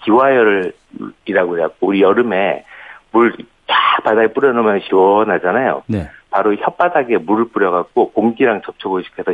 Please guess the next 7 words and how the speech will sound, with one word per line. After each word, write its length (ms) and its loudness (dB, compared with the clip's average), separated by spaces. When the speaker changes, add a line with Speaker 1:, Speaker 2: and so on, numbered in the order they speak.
Speaker 1:
시원하게 420 2
만드는 440 -6
거예요. 400 -2
그래서 240 0
개나 380 2
고양이들은 580 -2
여름철에 600 -2